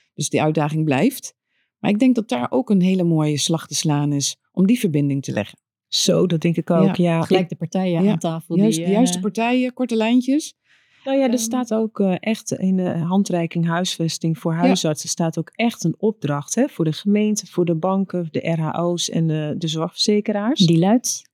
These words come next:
Speaker 2: Ja, dat er, eh, goed gezorgd moet worden voor onder andere huisvesting, eh, voor de huisartsen.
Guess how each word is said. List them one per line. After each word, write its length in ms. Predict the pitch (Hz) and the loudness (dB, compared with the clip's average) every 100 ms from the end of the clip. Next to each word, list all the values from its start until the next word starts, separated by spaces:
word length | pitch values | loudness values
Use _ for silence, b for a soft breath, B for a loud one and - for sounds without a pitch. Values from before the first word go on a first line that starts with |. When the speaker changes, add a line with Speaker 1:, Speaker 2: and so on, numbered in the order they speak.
| _ _ _ | _ _ _
Speaker 2:
Ja, 260 | - 247 233 | 0 0 2
dat 220 | 196 220 | -2 0
er, 160 | 214 185 | 0 0
eh, 260 | 185 175 | 2 0
goed 260 | 151 294 - | 0 0 0
gezorgd 320 | 180 240 233 | 0 0 2
moet 140 | 196 165 | 2 2
worden 220 | 175 165 | 0 0
voor 200 | - 165 | -2 0
onder 220 | 175 165 | 2 0
andere 240 | 175 165 165 | 0 -2 0
huisvesting, 800 | 214 226 - 156 - 156 156 | 2 2 2 0 2 0 0
eh, 160 | - 151 | -4 -10
voor 240 | 151 - 175 | -4 0 2
de 60 | |
huisartsen. 760 | 170 214 226 143 139 - 202 | 2 2 2 -2 -2 0 0